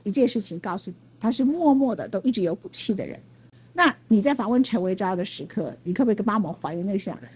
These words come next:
因为我看了以后啊，我感觉正人君子，坚持，然后沉默。他也是中央研究院的院士，然后他坚持了很多事情。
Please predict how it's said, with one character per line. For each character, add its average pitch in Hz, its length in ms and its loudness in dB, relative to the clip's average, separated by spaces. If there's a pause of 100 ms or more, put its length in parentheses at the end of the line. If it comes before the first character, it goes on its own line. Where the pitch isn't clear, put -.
因 320 60 -10
为 320 60 0
我 220 60 6
看 302 320 0
了 220 80 -2
以 151 220 -8
后 170 120 -8
啊， 123 280 -12 (140)
我 139 100 -2
感 156 200 -4
觉 127 220 -10 (480)
正 269 220 8
人 190 220 2
君 202 280 2
子， - 220 -4 (800)
坚 254 320 8
持， - 260 2 (840)
然 - 100 -4
后 208 160 0
沉 - 240 0
默。 240 280 8 (120)
他 262 140 0
也 214 100 4
是 208 280 0 (140)
中 247 160 4
央 254 120 4
研 196 100 2
究 214 140 4
院 214 140 0
的 165 60 -4
院 190 240 -2
士， - 320 -8 (520)
然 208 100 2
后 240 60 6
他 262 160 0
坚 294 260 2
持 - 160 0
了 190 60 0
很 202 140 -2
多 208 140 -2
事 240 220 -2
情。 - 200 -4